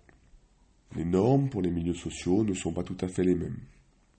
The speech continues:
Alors là aussi, hein, ça a un certain nombre de conséquences. Euh,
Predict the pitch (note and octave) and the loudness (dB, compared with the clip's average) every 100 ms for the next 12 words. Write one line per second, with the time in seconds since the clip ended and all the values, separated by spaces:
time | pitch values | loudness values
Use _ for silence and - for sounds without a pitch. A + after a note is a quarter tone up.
0 | _ _ _ _ _ _ - E2+ F2 F2+ | _ _ _ _ _ _ -8 -2 2 2
1 | F#2 D#3 C3 A#2 A#2 E2 D#2+ D#2+ E2 D#2+ | 2 4 4 4 -2 -2 -2 -2 -4 -6
2 | D#2 E2+ E2 E2 E2 E2 D2+ E2 - B2+ | -8 -2 -2 0 0 -2 -2 -2 2 2
3 | D3 - F2 D#2 D#2 D#2 | 2 -2 0 0 0 0